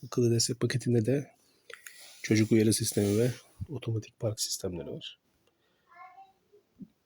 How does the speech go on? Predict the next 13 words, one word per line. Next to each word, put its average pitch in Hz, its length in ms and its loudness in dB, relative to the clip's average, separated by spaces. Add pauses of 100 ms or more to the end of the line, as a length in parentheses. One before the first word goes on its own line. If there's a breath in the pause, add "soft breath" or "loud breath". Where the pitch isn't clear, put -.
(760)
Rengini 120 320 4
Mardin 113 500 0 (760)
mavi 98 260 -6
seçelim. - 380 -8 (280)
Gayet 104 200 -6
güzel 98 280 -4
bir 92 60 -6
renk, 101 160 -10 (120)
yakışıyor - 360 -8
buna. 95 200 -10 (4000 loud breath)
Buna 127 140 2
krem 120 360 2
renkte 127 400 0